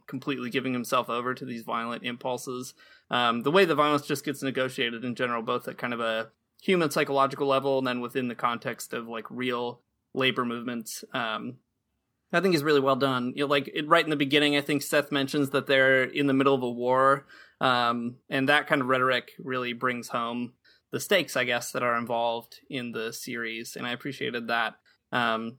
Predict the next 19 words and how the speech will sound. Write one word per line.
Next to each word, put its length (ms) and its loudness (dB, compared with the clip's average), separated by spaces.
and 120 6
I, 140 4
I 40 2
think 220 0
I 80 4
liked, 340 2
too, 220 2
that 240 4
episode 400 2
two, 200 2
just 240 -2
at 140 6
a, 220 4
at 80 0
a 80 0
kind 160 -2
of 60 0
narrative 420 2
level, 640 4